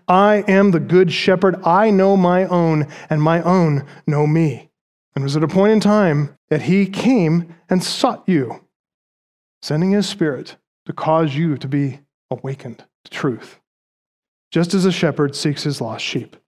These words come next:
So percentages don't matter to him. He leaves behind the ninety-nine in a heartbeat to go after that one. Particular love of God is a set, eternally fixed love.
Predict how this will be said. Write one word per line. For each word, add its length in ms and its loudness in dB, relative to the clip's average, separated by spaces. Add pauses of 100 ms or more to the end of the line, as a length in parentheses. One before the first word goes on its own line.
(160)
So 240 -2
percentages 680 0 (840)
don't 180 4
matter 380 -2 (360)
to 80 -6
him. 260 -4 (960)
He 60 -8
leaves 340 2
behind 420 4
the 60 4
ninety-nine 720 2 (200)
in 100 0
a 60 0
heartbeat 500 -2
to 80 -4
go 160 0
after 220 -2
that 200 -4
one. 460 -6 (1120)
Particular 460 2
love 180 4
of 140 0
God 300 2
is 120 0
a 60 -6
set, 600 -2 (180)
eternally 720 0 (200)
fixed 500 -2 (480)
love. 720 -2